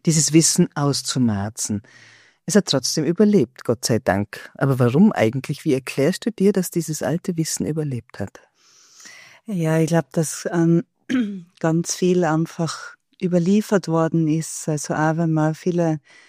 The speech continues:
Speaker 2: Schriften vielleicht vernichtet hat und, äh, einige Menschenleben, ähm, dran glauben haben müssen, ist es doch etwas, was sich nicht ausmerzen lässt, weil es etwas ist, was,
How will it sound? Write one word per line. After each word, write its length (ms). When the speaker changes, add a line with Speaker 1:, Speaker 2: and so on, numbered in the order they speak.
Speaker 2:
Schriften 520
vielleicht 560
vernichtet 680
hat 300
und, 340
äh, 340
einige 360
Menschenleben, 960
ähm, 520
dran 240
glauben 420
haben 280
müssen, 420
ist 240
es 120
doch 220
etwas, 400
was 200
sich 180
nicht 220
ausmerzen 840
lässt, 540
weil 220
es 280
etwas 360
ist, 260
was, 480